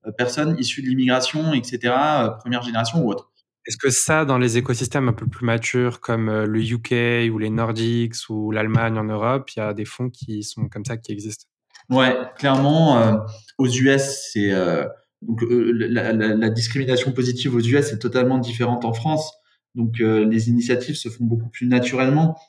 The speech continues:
Speaker 1: Et je dis pas qu'il faut copier ce qui se fait aux U S ou ce qui se fait en Angleterre,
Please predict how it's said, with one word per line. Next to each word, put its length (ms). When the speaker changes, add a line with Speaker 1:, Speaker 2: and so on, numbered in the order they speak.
Speaker 1:
Et 80
je 100
dis 120
pas 140
qu'il 120
faut 140
copier 400
ce 60
qui 100
se 80
fait 80
aux 80
U 160
S 240
ou 40
ce 60
qui 80
se 60
fait 100
en 80
Angleterre, 500